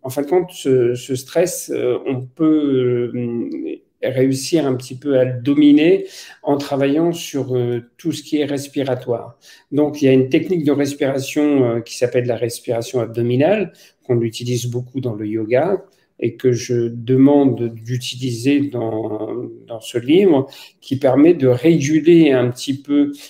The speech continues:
euh, les énergies, le rythme cardiaque, le stress, euh, enfin plein de choses. Euh, et après, effectivement, on développe toutes les énergies en rapport avec le magnétisme. En fin de compte, euh, tu sais,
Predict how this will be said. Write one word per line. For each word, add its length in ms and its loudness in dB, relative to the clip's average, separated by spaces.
euh, 280 0
les 240 -2
énergies, 840 2
le 160 0
rythme 360 -4
cardiaque, 800 -2
le 360 -4
stress, 880 0
euh, 160 -2
enfin 300 -8
plein 160 0
de 60 -2
choses. 540 0
Euh, 540 2
et 120 4
après, 300 0
effectivement, 540 -4
on 320 2
développe 580 -4
toutes 220 -14
les 200 -2
énergies 480 -2
en 100 0
rapport 360 -2
avec 240 -6
le 60 -6
magnétisme. 560 -6
En 80 -4
fin 140 4
de 40 -2
compte, 240 -2
euh, 360 6
tu 100 -14
sais, 240 4